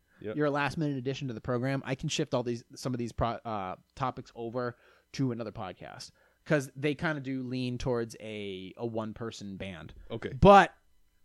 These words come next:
Speaker 2: the Q and A stuff, we should definitely get to.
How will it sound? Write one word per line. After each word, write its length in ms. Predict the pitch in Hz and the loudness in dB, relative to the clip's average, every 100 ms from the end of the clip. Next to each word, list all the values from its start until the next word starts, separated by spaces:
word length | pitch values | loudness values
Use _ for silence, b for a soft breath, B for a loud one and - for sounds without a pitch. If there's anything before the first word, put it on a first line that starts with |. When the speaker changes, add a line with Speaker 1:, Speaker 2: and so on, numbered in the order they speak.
| - | -20
Speaker 2:
the 100 | 151 | -14
Q 240 | - 247 233 | -2 4 8
and 80 | 214 | 10
A 120 | 214 | 8
stuff, 500 | - 151 123 - - _ _ _ _ _ _ - | 8 6 4 0 -10 _ _ _ _ _ _ -2
we 140 | 143 | 0
should 160 | 131 127 | 0 0
definitely 300 | 139 127 113 | -2 -2 -8
get 180 | 104 | -10
to. 140 | - | -14